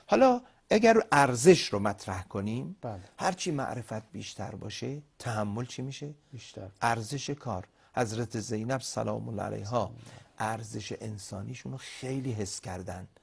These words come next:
Speaker 1: بنابراین
Speaker 2: بله.
Speaker 1: صبرشون در حفظش چیه؟ بیشتره. ارزش دینداریشون خیلی حس کردن، بنابراین صبوریشون چیه؟
Speaker 2: بیشتره.
Speaker 1: بیشتره. ولی بعضی‌ها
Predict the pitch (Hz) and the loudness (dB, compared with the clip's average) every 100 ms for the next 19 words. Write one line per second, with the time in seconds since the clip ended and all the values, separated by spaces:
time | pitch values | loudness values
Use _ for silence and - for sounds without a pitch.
0 | _ _ _ - 113 107 104 117 127 123 | _ _ _ 0 2 2 0 -2 -4 4
1 | 135 101 110 117 104 101 98 104 127 - | 4 4 -4 -4 -2 -2 -2 -4 -4 -4
2 | 131 - 139 151 - _ _ _ 98 - | -6 -4 -2 -2 -6 _ _ _ -8 -8
3 | - - - _ - - _ 135 131 120 | -10 -16 -20 _ -20 -20 _ 2 2 2
4 | 147 156 190 147 147 143 127 123 123 180 | -4 -2 -4 0 2 2 4 4 4 4
5 | 175 143 113 92 - 117 104 98 98 - | 2 -2 -2 -6 -2 0 0 -2 -6 -4
6 | 98 98 95 90 - _ _ 110 110 104 | -4 -4 -6 -8 -16 _ _ 0 2 2
7 | 98 120 127 - 104 95 104 - 127 - | 0 -4 -4 -2 -2 -2 -6 -6 -8 -6
8 | 139 151 - _ _ _ 120 117 - - | -6 -6 -12 _ _ _ -8 -6 -6 -6
9 | 123 117 117 _ _ _ _ 135 147 160 | -4 -4 -10 _ _ _ _ 6 6 2
10 | 147 - _ _ - 123 127 113 120 120 | -2 -10 _ _ 4 6 6 4 -2 0
11 | 123 127 | 0 -2